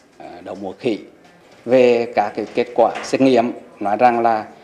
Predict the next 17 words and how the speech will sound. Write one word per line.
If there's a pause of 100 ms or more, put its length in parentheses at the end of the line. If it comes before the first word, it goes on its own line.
(200)
à,
ngay
khi, (640)
à,
ngày
hai
mươi
ba (100)
tháng
chín (540)
thì
đã (100)
được
lấy
mẫu
xét
nghiệm